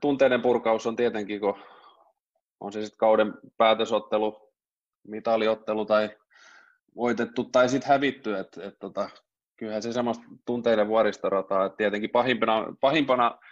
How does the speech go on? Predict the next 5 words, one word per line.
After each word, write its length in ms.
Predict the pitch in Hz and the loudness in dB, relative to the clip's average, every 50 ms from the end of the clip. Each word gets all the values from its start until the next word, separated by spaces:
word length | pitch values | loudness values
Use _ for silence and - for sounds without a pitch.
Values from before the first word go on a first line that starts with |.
| - _ - | -18 _ -2
negatiivisena 680 | 139 151 156 165 156 143 135 135 135 131 127 135 127 | -2 0 2 2 2 2 0 -4 -8 -6 -6 -8 -8
muistona 400 | 127 127 123 120 - 131 127 127 | -8 -10 -12 -12 -12 -10 -10 -8
tietenkin 440 | 123 135 135 127 127 117 120 123 123 | -8 -10 -12 -12 -12 -10 -6 -4 -4
on, 240 | 120 117 107 - _ _ _ _ _ _ _ _ _ - | -4 -4 -6 -12 _ _ _ _ _ _ _ _ _ -18
mitä 400 | 117 117 - 120 117 98 - | -16 -10 -8 -6 -6 -6 -8